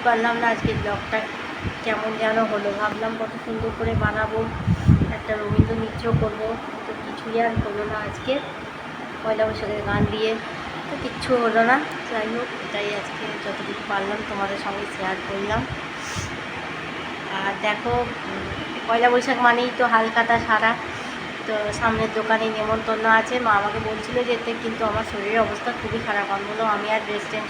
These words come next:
করে যেতে পারবো না।" আর তোমাদের সারপ্রাইজ গিফট তো দেখিয়ে দিয়েছি, এই নাইটিটা, একটা শাড়ি আর একটা কুর্তি দিয়েছিল, ওটা তো পরা হলো না বলে আর দেখানো হলো না।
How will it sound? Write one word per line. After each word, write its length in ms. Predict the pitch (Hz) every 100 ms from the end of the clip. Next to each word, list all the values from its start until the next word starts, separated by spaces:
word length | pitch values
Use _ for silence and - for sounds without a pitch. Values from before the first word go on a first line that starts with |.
| -
করে 180 | 220 220
যেতে 240 | 208 226
পারবো 300 | 220 208 214
না।" 140 | 233 285 - - - - -
আর 100 | 214 -
তোমাদের 240 | 226 226 240
সারপ্রাইজ 340 | 208 220 226 -
গিফট 140 | 226 -
তো 60 | 226
দেখিয়ে 380 | 220 - 240
দিয়েছি, 320 | 226 233 - 240
এই 80 |
নাইটিটা, 500 | 226 208 208 247 220 269
একটা 220 | - 254
শাড়ি 340 | 247 226 240
আর 80 | 262
একটা 200 | 240 254
কুর্তি 360 | 254 233 233 226
দিয়েছিল, 280 | 226 226 226
ওটা 180 | 220 240
তো 100 | 247 233
পরা 220 | 233 233
হলো 220 | 240 247
না 140 | 247 240
বলে 180 | 240
আর 60 | 247
দেখানো 400 | 226 214 220 226
হলো 300 | 233 226 226
না। 120 | 233